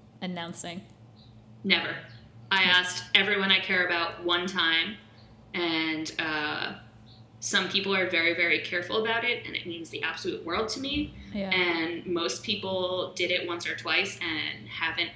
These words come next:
Speaker 2: ever done it again. And I don't wanna bring it up 'cause I don't wanna hurt feelings,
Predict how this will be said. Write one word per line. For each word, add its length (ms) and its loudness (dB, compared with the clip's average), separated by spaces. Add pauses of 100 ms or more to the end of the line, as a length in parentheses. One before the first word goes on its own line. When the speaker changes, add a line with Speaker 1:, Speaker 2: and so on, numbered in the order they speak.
Speaker 2:
ever 320 -4
done 240 -6
it 100 -2
again. 400 2 (540)
And 580 2
I 160 0
don't 160 -6
wanna 220 -6
bring 240 0
it 60 8
up 340 0
'cause 100 -10
I 100 -4
don't 140 -8
wanna 160 -2
hurt 220 -2
feelings, 580 -4